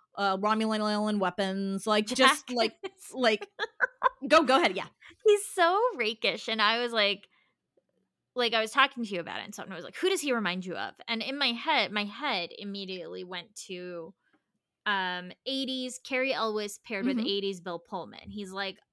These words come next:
Speaker 2: you know, an adventurer, but so rakish, and, like, also there's some, like, internal stuff happening there, but that is who he is. Like, this, that's who this guy is. Um,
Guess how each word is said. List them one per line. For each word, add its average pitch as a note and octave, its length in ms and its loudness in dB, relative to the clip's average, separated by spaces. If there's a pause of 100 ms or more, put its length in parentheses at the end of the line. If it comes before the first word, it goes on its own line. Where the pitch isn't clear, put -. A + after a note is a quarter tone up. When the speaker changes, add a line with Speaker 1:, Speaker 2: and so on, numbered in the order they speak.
(160)
Speaker 2:
you A#3 140 -6
know, F#3+ 320 -4
an G#3 100 -6
adventurer, A3 720 2
but F3 160 -8
so - 220 -12
rakish, A3 420 -8
and, F#3+ 100 -12
like, D#3+ 160 -12
also A3+ 240 -8
there's F3 220 -8
some, A3 200 -6
like, D#3+ 180 -8 (340)
internal F#3+ 460 -6
stuff - 180 -8
happening F3+ 400 -2
there, D3+ 280 -4
but F3+ 140 -14
that A3 200 4
is F#3+ 220 -4 (360)
who D#4 160 2
he A#3+ 380 -4
is. F3+ 380 -8
Like, F#3 160 -6 (140)
this, G#3+ 320 -4
that's G3+ 280 0
who G#3+ 120 -6
this F#3 200 -6
guy E3 420 -2
is. E3+ 460 -6 (480)
Um, G3 460 -4